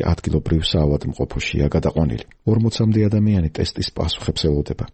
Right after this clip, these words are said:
მიარაყიშვილი ამბობს, რომ დაბაში ვითარება მძიმდება და ეს გამოწვეულია როგორც მოქალაქეების, ისე ექიმების და ხელისუფლების გულგრილობით. მისი დაკვირვებით, ინფიცირებულები თვითიზოლაციის რეჟიმს არ იცავენ და ხშირად ჩნდებიან ისეთ ადგილებში, სადაც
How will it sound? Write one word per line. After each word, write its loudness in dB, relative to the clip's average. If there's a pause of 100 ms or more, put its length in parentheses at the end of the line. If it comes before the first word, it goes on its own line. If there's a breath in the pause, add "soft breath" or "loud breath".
(300)
მიარაყიშვილი 2
ამბობს, 0
რომ 0
დაბაში 0
ვითარება 0
მძიმდება 0
და -2
ეს 0
გამოწვეულია 2
როგორც -2
მოქალაქეების, 2 (140)
ისე 0
ექიმების 2
და 0
ხელისუფლების -2
გულგრილობით. 0 (140)
მისი 0
დაკვირვებით, 2
ინფიცირებულები 0
თვითიზოლაციის 0
რეჟიმს 0
არ 0
იცავენ -2
და -4
ხშირად -2 (160)
ჩნდებიან 0
ისეთ -4
ადგილებში, 0
სადაც 0